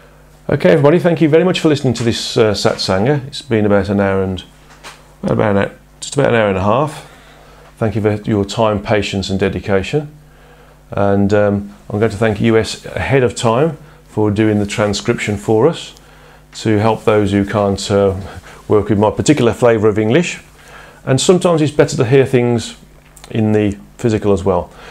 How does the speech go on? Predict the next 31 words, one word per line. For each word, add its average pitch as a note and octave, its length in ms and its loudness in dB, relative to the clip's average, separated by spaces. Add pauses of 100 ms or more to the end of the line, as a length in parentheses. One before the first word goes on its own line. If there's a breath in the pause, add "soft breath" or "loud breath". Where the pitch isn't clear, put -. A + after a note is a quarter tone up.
(180 loud breath)
Um, A#2+ 320 2
U C#3+ 160 4
S - 120 0
also D3 340 4
gets A#2+ 220 -2
the G#2+ 80 -2
questions G#2 440 0
up G#2 120 0
front G2 240 0
as F#2 100 -4
well, F#2+ 200 2
so G2 320 0
that - 160 -8
sometimes G#2 540 0
when G#2 100 2
I G#2+ 140 2
can't G2 340 -4 (400 loud breath)
read G#2+ 200 0
the - 60 -6
questions G2 460 -4 (160)
out G#2 260 -4
properly G2 420 -2
the - 220 -10
first G2+ 360 -2
time, G2 340 -2 (580 loud breath)
uh, F#2+ 280 2
or G2 180 -2
get - 180 -4
tongue-tied, G2+ 480 0
for G2 80 -2
instance, F#2+ 480 -4